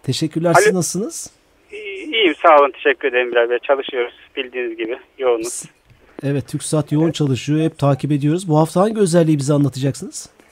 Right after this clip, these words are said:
Speaker 2: Ee, ya bu hafta genel olarak kamu bürokrasisinde bu özel sektörü de etkileyen bir konu da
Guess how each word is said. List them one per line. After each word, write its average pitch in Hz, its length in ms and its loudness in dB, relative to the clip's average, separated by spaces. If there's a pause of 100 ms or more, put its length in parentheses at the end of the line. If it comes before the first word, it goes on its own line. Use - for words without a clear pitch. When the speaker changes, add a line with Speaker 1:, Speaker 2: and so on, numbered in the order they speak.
(300)
Speaker 2:
Ee, 175 60 -8 (500)
ya 185 140 4
bu 208 100 6
hafta 220 260 6
genel 185 220 4
olarak 180 300 6
kamu 180 280 0
bürokrasisinde 170 800 2 (280)
bu 160 120 -8
özel 147 240 -4
sektörü 160 320 -6
de 147 40 -6
etkileyen 151 400 -4
bir 147 60 -10
konu 170 300 0
da 120 100 2